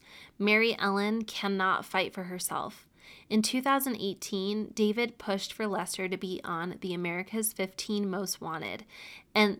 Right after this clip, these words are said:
seriously, if you make this list, it literally means that you are, like, the worst of the worst. And David was able to get Lester on this <laughs> list. He knows for a fact that Lester has associates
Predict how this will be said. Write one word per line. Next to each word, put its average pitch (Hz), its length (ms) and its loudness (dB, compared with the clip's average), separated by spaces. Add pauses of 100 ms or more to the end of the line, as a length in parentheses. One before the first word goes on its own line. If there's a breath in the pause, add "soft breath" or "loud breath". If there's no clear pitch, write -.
(120)
seriously, 226 460 2
if 202 140 2
you 233 100 4
make 208 280 2
this 247 220 2
list, 196 380 0
it 180 140 4
literally 196 440 2
means 190 300 2
that - 120 -2
you 190 260 0
are, 175 180 2
like, 170 340 -2
the 190 140 4
worst 180 480 -2
of 170 140 -8
the 165 100 -4
worst. 170 540 -2 (280 loud breath)
And 202 160 6
David 196 280 8
was 196 160 4
able 190 300 0
to 196 100 -2
get 175 480 0 (800)
Lester 180 500 2
on 170 160 0
this 196 240 -4
<laughs> - 0 -
list. - 540 0 (500 loud breath)
He 269 220 6
knows 262 320 8
for 226 180 2
a 214 60 4
fact 208 500 -4
that 180 160 0
Lester 214 400 2
has 233 240 2
associates 214 840 0